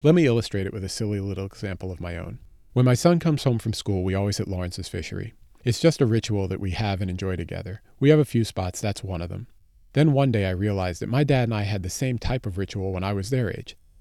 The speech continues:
When I visited him in Virginia, we always went to Fuddruckers, and I'd load up a giant burger. I hadn't connected the two things, but I realized that the same type of rituals I had with my dad were the same ones I was building with my sons. It became our thing and would bring us closer together.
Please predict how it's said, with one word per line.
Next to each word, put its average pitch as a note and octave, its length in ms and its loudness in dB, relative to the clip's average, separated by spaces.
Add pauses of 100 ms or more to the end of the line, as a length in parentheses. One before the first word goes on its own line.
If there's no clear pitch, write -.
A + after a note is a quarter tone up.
(120)
When B2 160 4
I A#2+ 60 6
visited D3 360 6
him B2 160 2
in A2 100 0
Virginia, G2+ 400 0
we F#2+ 140 -2
always A#2 280 4
went A2 160 -2
to - 40 -10
Fuddruckers, F#2 720 -4
and A#2 80 -4
I'd G2+ 160 0
load A2+ 220 2
up G#2+ 120 -2
a G2 60 -4
giant F#2 420 -4
burger. E2+ 440 -6 (160)
I G#2+ 80 2
hadn't D#3+ 220 4
connected B2 360 0
the G2 80 0
two F#2 240 -4
things, F2 460 -8
but G#2+ 100 0
I G#2+ 60 2
realized A#2 500 4
that - 140 -10
the - 60 -12
same C3 280 -2
type A#2 260 -2
of G2 80 -4
rituals F#2+ 380 -4
I F#2+ 60 -2
had G2 140 -4
with E2+ 120 -8
my F2+ 120 -6
dad G2+ 380 -2
were G2 80 -8
the F2+ 120 -6
same B2 320 -2
ones G2 220 -4
I F#2+ 140 -4
was A2 200 -8
building G2 320 -4
with F2+ 120 -10
my F#2 140 -4
sons. - 460 -8 (320)
It A2 80 -4
became A#2+ 360 2
our B2 200 0
thing G#2 200 -2
and G2 120 -4
would F#2+ 140 -4
bring G2+ 180 -2
us F#2+ 120 -4
closer G2 360 -6
together. F#2 460 -8